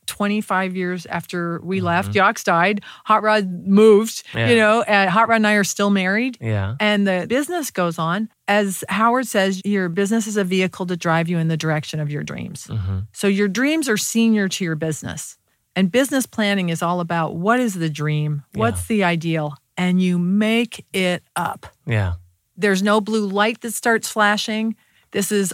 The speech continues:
Speaker 1: all ethereal. It's all you and whatever spirituality you have.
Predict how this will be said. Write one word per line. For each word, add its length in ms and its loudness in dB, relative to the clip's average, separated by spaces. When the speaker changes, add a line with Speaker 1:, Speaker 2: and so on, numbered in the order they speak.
Speaker 1:
all 460 2
ethereal. 800 2
It's 160 -4
all 440 2
you 300 2
and 100 -2
whatever 340 0
spirituality 760 0
you 120 2
have. 360 4